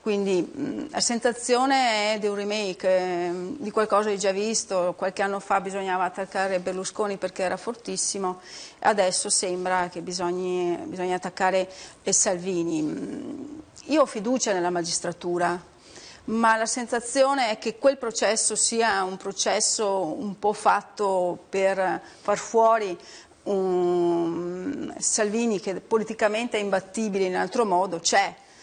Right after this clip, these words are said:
Quindi mi auguro che durante il percorso si torni a evidenziare la verità, e cioè che semplicemente,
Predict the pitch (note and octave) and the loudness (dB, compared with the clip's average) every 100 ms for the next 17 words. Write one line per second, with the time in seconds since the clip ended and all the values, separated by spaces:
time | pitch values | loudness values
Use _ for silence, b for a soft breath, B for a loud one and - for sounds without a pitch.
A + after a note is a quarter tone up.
0 | B - F#3+ G3+ G3+ G#3+ G3+ F#3 - F#3 | B -6 0 2 4 2 0 -4 -2 -2
1 | - - G2 - F#2+ G#3 G3+ G3 G#3 G3 | -2 -6 -6 -4 2 2 2 -2 -2 -2
2 | - A3+ A#3+ - B3 A#3+ G#3+ F#3 F3 E3 | 2 4 4 2 2 2 2 2 2 0
3 | E3 - G#3 - F#3 F3+ F#3 F#3 F3+ F3 | -2 -4 -6 -4 -4 -2 0 0 2 2
4 | F3 F#3 G3 G3 - G3+ F#3 F3 F3 A#3 | 2 2 0 0 2 2 4 0 0 -2
5 | A#3+ F3 F3+ D3 - D#3+ - D#3+ - E3+ | 2 2 2 -2 -6 -6 -6 -6 -4 -4
6 | F3+ - F3+ G3+ G3 C3+ | -4 -2 0 -2 -2 -8